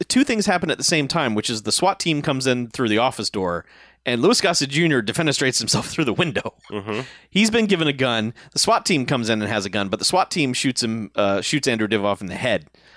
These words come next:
Speaker 2: But he falls completely on Sean Astin, just the bloody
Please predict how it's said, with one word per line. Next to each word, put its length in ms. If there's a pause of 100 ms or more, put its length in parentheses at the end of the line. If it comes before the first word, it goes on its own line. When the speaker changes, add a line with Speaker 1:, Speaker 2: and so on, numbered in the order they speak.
(100)
Speaker 2:
But 140
he 80
falls 300
completely 540
on 120
Sean 260
Astin, 300
just 180
the 80
bloody 480